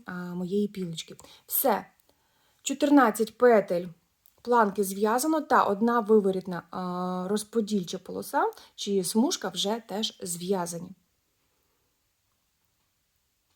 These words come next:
Ще раз, з виворітної сторони планка пров'язується, як звичайна резинка, один на один.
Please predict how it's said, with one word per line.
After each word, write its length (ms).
Ще 360
раз, 220
з 60
виворітної 640
сторони 580
планка 440
пров'язується, 680
як 200
звичайна 520
резинка, 520
один 340
на 140
один. 400